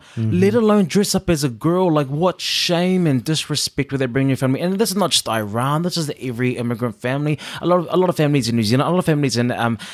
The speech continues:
Speaker 2: and, and, uh, from, from the U K, a lot of, a lot of the Amer-,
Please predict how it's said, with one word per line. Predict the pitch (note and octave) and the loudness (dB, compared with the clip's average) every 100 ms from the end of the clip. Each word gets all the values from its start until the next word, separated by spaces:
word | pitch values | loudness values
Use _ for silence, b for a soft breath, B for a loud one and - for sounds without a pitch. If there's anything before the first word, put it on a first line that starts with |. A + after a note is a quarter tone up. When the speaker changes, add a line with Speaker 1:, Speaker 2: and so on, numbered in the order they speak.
| B | B
Speaker 2:
and, | B2+ | -4
and, | B2 C#3 | -4 -6
uh, | C3 - | -8 -12
from, | - C#3 C3 C3 | -2 0 0 -4
from | - C3+ A#2 | -6 -6 -4
the | B2+ | -4
U | B2 C#3+ | -2 -2
K, | - C3+ | 0 2
a | |
lot | D#3 E3 | 2 2
of, | - | 2
a | |
lot | D#3+ E3 | 0 2
of | |
the | D#3 | 0
Amer-, | C#3+ C3 | 0 -2